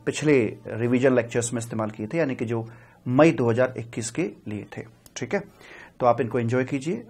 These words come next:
और मिलता हूं आपको दो क्लास के बाद में, ठीक है। एंजॉय करो। <clears throat> यहां पर आता हूं, gist of जीएसटी करके है, और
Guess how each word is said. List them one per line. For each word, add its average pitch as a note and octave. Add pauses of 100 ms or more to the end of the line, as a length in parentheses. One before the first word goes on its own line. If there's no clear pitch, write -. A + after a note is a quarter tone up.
(120)
और A2+ (460)
मिलता A#2+
हूं E3
आपको D#3+ (160)
दो A#2+
क्लास G#2+
के -
बाद -
में, - (160)
ठीक C3+
है। F#3+ (240)
एंजॉय A2+
करो। - (1300)
<clears throat> E3+
यहां E3
पर F#3
आता D3+
हूं, F#3
gist D#3
of D3
जीएसटी B2+
करके A#2
है, C3+ (1120)
और B2